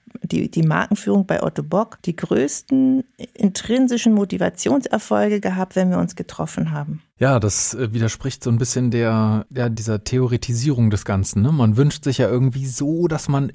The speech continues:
Speaker 2: irgendwie doch schaffen muss, dieses Allheilrezept für alles einfach einmal runterzuschreiben. Und dann kommen bei der Commerzbank die sechshundert Seiten Dokumente raus,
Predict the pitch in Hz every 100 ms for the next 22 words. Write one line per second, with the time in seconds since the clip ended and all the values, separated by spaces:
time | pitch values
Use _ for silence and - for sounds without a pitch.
0 | - 180 170 156 170 151 - 156 - 147
1 | 139 - 127 123 117 - - 131 131 117
2 | 139 135 123 117 120 120 117 - 127 -
3 | - - 135 135 113 - - 151 131 117
4 | 135 135 139 139 - 110 - 98 127 147
5 | 120 117 139 131 113 110 120 110 110 -
6 | 113 113 110 117 - 123 123 110 135 131
7 | 120 120 113 110 110 104 151 -